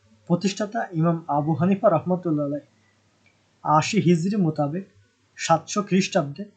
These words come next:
ইরাকের কুফা নগরীতে জন্মগ্রহণ করেন। আসল নাম তার নোমান আর পিতার নাম হলো সাবিত, কিন্তু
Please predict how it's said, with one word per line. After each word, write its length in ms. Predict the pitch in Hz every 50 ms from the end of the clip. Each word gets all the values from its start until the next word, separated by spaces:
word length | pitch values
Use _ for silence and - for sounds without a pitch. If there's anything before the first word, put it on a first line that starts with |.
| _ _ _ -
ইরাকের 420 | 175 170 156 180 170 175 - 175 165 -
কুফা 220 | - 190 - 220 220 208
নগরীতে 380 | 190 175 175 180 190 190 - 226 180 151
জন্মগ্রহণ 460 | 151 143 143 143 135 131 135 143 143 135 -
করেন। 200 | - - - 139 147 _ _ _ _ _ _ _ _ _ _ _ _ _ _ _ _ _ _ _ _ _ _ _ _ _ _ _ _ _ _ _ _ _ _ _ _ _ _ _ _ _ _ _ _ _ _ 101 101 _ _ _ _ _ _ _ _ _ _ _ _ _ _ _ -
আসল 300 | 165 165 - - - 196 165 160
নাম 120 | 165 180 190 202 - - - - _ _
তার 200 | - 175 180 202 202 185 139 127 143
নোমান 320 | 160 175 185 180 156 139 147 170 - _ _ _ _ _ _ -
আর 160 | 135 139 143 139 139 - -
পিতার 280 | 196 196 196 208 196 175 170
নাম 100 | 175 165 160
হলো 120 | 170 180 175 175 -
সাবিত, 320 | 165 147 135 143 139 139 _ _ _ _ _ _ _ _ _ _ _ _ _ _ _ _ _ _ _ _ _ _ _ -
কিন্তু 320 | 185 185 185 175 - 214